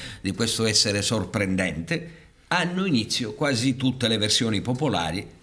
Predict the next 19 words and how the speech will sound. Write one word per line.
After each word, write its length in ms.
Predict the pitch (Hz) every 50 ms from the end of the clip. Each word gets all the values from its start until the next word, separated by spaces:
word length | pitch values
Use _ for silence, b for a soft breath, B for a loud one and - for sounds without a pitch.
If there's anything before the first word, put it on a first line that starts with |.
| B B B B B
dell'antichissima 1400 | B 101 120 127 127 123 131 147 160 151 - - - 139 - - 127 117 - - - - 95 95 92 92 95 - -
e 100 | - 120
famosa 720 | 113 - - 123 110 107 101 92 90 80 95 95 90 - -
leggenda 760 | - 117 123 101 - 98 87 80 80 78 78 90 85 - - -
di 140 | - 90 90
Colapesce. 920 | 82 78 80 78 78 76 76 - - - - - - - 80 80 - - - B B B B B B B B B B
Qui 140 | - 254 -
bisogna 320 | - 147 175 156 165 170
fare 180 | 165 175 160 156
una 320 | 160 160 147 139 131 123
precisazione, 880 | 127 123 120 110 110 117 107 - 123 113 - - 143 120 110 95 78
poiché 460 | 69 - - - - 147 147 151 147 147
la 80 | 123 113
storia 320 | - - - 123 135 135
di 80 | 123 120
Colapesce 840 | 113 110 107 104 98 - 113 110 110 - - 113 101 90 - - -
si 320 | - - - 120 117 113 113
inserisce 560 | 113 - - 117 104 120 127 123 - - 104
all'interno 920 | 95 98 92 95 98 95 90 101 110 113 113 110 107 113 107 98 95 92